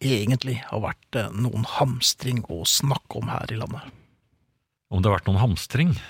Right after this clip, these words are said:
Speaker 1: Ja, om det har vært hamstring her, det er jeg veldig usikker på.
Speaker 2: Ja, jeg er veldig, ehm, det har vært, ja, jeg skre-, det har vært skrevet om noe, da.
Speaker 1: Ja,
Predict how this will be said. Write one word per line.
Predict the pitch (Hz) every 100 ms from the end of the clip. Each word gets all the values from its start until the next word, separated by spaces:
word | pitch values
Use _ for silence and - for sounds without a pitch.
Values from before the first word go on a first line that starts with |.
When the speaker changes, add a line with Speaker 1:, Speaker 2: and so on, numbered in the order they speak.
| - 120
Speaker 1:
Ja, | 135 - - - - - -
om | 156
det | 151
har | 151
vært | -
hamstring | 156 - 147 160
her, | 175
det | 147 147
er | 147 143 165
jeg |
veldig | 170 147 151
usikker | 131 139 -
på. | - - - _ _ _ _ _ _ -
Speaker 2:
Ja, | 123
jeg | 131 101 117
er |
veldig, | 147 135 90 87 87 95 98 101
ehm, | 101 113 113 110 107 101 95 92 87
det | 117
har | 151
vært, | 135
ja, | 127 143
jeg | 151
skre-, | - 151
det | 151 143 147
har | 143 170
vært | -
skrevet | 151 104 -
om | 127
noe, | 110 87 113
da. | 196 160 92 _ - -
Speaker 1:
Ja, | 107